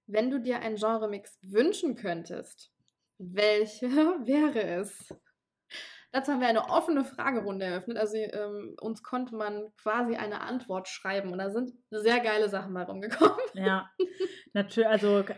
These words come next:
Speaker 2: hätte man sich denken können, ne, da die meisten ja als Lieblingsgenre Fantasy angegeben haben,
Speaker 1: Genau.
Speaker 2: war Fantasy immer ein Teil von diesem Mix.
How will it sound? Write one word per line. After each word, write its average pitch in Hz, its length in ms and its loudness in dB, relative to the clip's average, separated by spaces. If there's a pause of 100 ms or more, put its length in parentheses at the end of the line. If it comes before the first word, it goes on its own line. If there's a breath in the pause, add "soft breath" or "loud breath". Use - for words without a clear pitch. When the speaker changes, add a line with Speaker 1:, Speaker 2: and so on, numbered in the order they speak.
Speaker 2:
hätte 220 220 -2
man 208 140 0
sich 190 160 -4
denken 233 320 0
können, 220 300 -2
ne, 214 460 0 (280)
da 185 180 -10
die 196 140 0
meisten 190 840 -2
ja 185 240 -6
als 175 400 -10
Lieblingsgenre 190 800 -8
Fantasy 202 640 -4
angegeben 180 600 -4
haben, 208 420 2
Speaker 1:
Genau. 208 60 -8 (300 loud breath)
Speaker 2:
war 196 280 0
Fantasy 196 580 -2
immer 202 320 2
ein 185 100 -4
Teil 208 340 0
von 254 200 0
diesem 254 320 2
Mix. - 500 -4